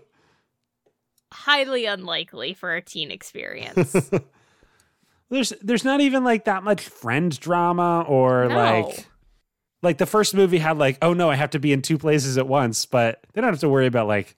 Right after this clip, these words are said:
Speaker 1: taking the S A Ts or getting their driver's license, like
Speaker 2: Yeah, we're past a lot of that al-,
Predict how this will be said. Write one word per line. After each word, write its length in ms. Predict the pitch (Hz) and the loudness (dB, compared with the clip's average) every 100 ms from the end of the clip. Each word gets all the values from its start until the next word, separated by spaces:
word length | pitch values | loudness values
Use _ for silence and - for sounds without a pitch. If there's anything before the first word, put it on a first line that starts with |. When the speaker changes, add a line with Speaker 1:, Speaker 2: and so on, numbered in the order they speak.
| _ _ _ _ _ | _ _ _ _ _
Speaker 1:
taking 340 | - 127 120 117 | -4 -2 -2 0
the 100 | 117 | 0
S 160 | 110 107 | 0 -2
A 100 | 107 | -4
Ts 540 | - 156 139 139 120 | 0 2 4 2 2
or 80 | 110 | 0
getting 220 | 110 107 | 0 0
their 100 | 95 | -2
driver's 560 | - 143 131 120 120 120 | 0 0 2 0 0 2
license, 720 | 117 113 - 113 107 107 - | 2 2 0 0 0 -2 0
like 240 | 104 95 _ _ _ _ _ - | -2 -2 _ _ _ _ _ -8
Speaker 2:
Yeah, 140 | 220 | -6
we're 180 | 247 349 - | -2 -4 -4
past 380 | 247 269 - - | 0 0 0 -6
a 80 | 170 | -6
lot 240 | 156 165 | -4 -4
of 100 | 170 | -4
that 220 | 240 254 | -4 -2
al-, 180 | 165 | -2